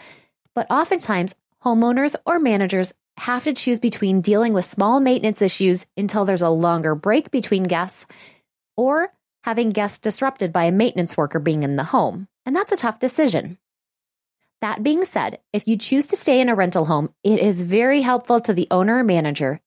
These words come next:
if you can let them know of maintenance issues that you've discovered during your stay. I'd advise sending them an email a day or two before you check out so they have the opportunity to get into the property in that little window of time and fix it before the next guest arrives.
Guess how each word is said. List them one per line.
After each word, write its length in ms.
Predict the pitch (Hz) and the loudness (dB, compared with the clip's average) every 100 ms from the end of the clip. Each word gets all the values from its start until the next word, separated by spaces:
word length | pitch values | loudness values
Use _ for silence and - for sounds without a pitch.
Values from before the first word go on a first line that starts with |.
| _ | _
if 160 | 196 240 | -6 -4
you 80 | 262 | -2
can 180 | 294 | 0
let 180 | 262 262 | 0 0
them 120 | 285 | 2
know 140 | 277 285 | 4 4
of 80 | 233 | 2
maintenance 400 | 285 - 220 185 | 0 2 0 0
issues 300 | - 185 175 | 0 -2 -2
that 120 | - | -2
you've 260 | 190 233 | 2 2
discovered 520 | 262 285 220 170 202 185 | 2 -2 -2 0 -2 0
during 260 | 151 160 | 0 0
your 100 | 160 | -2
stay. 380 | 170 277 165 - _ _ _ _ _ _ _ _ _ - | 0 0 0 -4 _ _ _ _ _ _ _ _ _ -8
I'd 180 | 196 233 | -2 0
advise 320 | 294 262 262 | 2 0 0
sending 220 | 269 247 | -2 -2
them 120 | 269 302 | 0 -2
an 160 | 277 | 0
email 420 | 180 165 165 180 | -2 0 2 2
a 60 | 226 | 4
day 200 | 220 180 | 4 4
or 100 | 220 | 2
two 200 | - 240 | 0 0
before 300 | 254 - 254 | 0 2 2
you 120 | 269 | 2
check 260 | 269 285 277 | 2 -2 0
out 260 | 147 - _ _ _ _ | -2 -2 _ _ _ _
so 100 | 277 | 0
they 140 | 269 | 2
have 200 | 247 285 | 2 0
the 120 | 311 294 | 2 0
opportunity 640 | 285 285 262 247 240 233 | 0 -2 2 2 4 2
to 140 | 254 | 0
get 240 | 208 - - | 0 -2 0
into 200 | 277 302 | 0 2
the 100 | 294 | 0
property 580 | - 208 190 180 185 - | -2 -4 -2 0 0 0
in 200 | 208 208 | 2 2
that 180 | 196 156 | 2 -2
little 380 | 202 226 254 262 | 0 2 4 4
window 280 | 262 262 | 4 4
of 120 | 254 240 | 2 0
time 460 | 220 160 165 175 - _ 214 | -2 0 0 -4 -10 _ -4
and 180 | 214 | -4
fix 380 | - - 277 - | -4 -4 -4 -2
it 120 | 214 | -2
before 300 | 196 196 170 | 0 0 0
the 80 | 165 | 0
next 300 | 160 - - | -2 -6 -8
guest 260 | 127 - 175 | -8 -6 -2
arrives. 500 | 170 175 - - | 0 -2 -4 -14